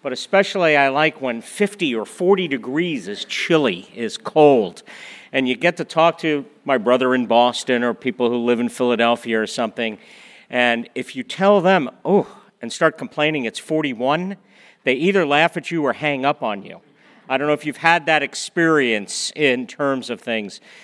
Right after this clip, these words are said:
but I think the older I get, the more of a wimp I'm becoming, 'cause forty-one really, really feels cold to me.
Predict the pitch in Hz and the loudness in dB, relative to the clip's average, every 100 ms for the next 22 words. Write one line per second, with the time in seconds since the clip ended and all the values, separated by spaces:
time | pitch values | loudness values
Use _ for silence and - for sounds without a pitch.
0 | - - - 127 123 - 170 151 139 - | -20 -16 -2 0 0 0 -4 -2 -2 -2
1 | 139 151 170 165 156 147 127 143 131 135 | 4 6 6 4 4 2 0 -2 0 0
2 | 120 120 123 135 139 120 120 113 131 127 | 0 -4 -2 2 2 0 -2 -2 -2 0
3 | 127 117 107 131 123 107 - 113 - 196 | -2 -2 -2 -2 0 -2 -2 -6 -2 -2
4 | 233 165 196 143 101 113 165 247 139 101 | 0 0 0 -2 -6 -4 2 4 4 2
5 | 104 131 151 160 160 - 147 139 - - | -4 -6 -6 -4 -6 -4 -4 -4 -10 -10
6 | 143 127 110 92 - - 107 95 | -4 -2 -4 -8 -18 -12 -8 -6